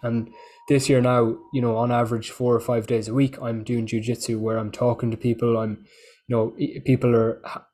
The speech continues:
you know, happy to see me. I'm happy to see them. I'm asking them about their day and their week and all the stuff that you feel like are the small things that don't really matter. When they're taken away from you, they are so important. Um,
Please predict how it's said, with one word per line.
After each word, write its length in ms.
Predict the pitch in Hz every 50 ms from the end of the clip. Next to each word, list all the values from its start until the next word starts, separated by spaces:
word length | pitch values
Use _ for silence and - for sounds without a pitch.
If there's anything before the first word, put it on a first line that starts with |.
| _ _ _
you 100 | - 131
know, 120 | 127 117 107
happy 320 | 113 139 143 139 - 139
to 80 | 127 123
see 180 | - 151 143
me. 100 | 143 139
I'm 120 | 131 120 120
happy 240 | 127 131 - -
to 80 | 120 123
see 200 | - - 131 123
them. 220 | 123 123 123 120
I'm 100 | 120 113
asking 340 | 123 123 123 123 - - 131
them 100 | 123 120
about 160 | 123 120 117
their 80 | - 117
day 280 | 113 135 127 127 127 123
and 100 | 117 117
their 120 | 117 113
week 280 | 117 131 127 117 - -
and 160 | 117 113 - - - - - - - - _ _
all 180 | 143 143 147 151
the 80 | 147 139
stuff 280 | - - 160 156 -
that 60 | 160
you 100 | 139 131
feel 200 | 127 - 170 139
like 160 | 135 123 - 127
are 40 |
the 80 | 117 113
small 320 | - - 131 131 127 123
things 220 | 113 - 123 113 107
that 100 | 117 -
don't 180 | 135 127 123 123
really 160 | 127 117 117
matter. 280 | 117 127 127 123 120 110
When 200 | 117 117 117 113
they're 160 | 131 139 127
taken 300 | - 147 135 127 - 123
away 200 | 120 123 127 123
from 160 | - - 120
you, 100 | 113 107
they 180 | 104 117 113 113
are 120 | 110 110
so 300 | - - - - 127 117
important. 500 | 110 107 - 117 120 117 135 139 135 - - _ _ _ _ _ _ _ _ _ _ -
Um, 480 | 123 120 120 117 113 113 110 117 -